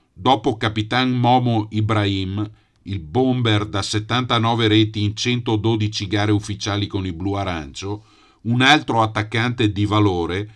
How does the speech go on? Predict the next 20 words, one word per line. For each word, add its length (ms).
il 120
brasiliano 800
Felipe 600
da 140
Silva, 640
ha 140
lasciato 640
la 100
squadra 480
di 160
Mas. 480
Da 180
Mas 300
di 80
Sedico 640
per 160
Radio 320
Più, 380
Roberto 580
Bone. 480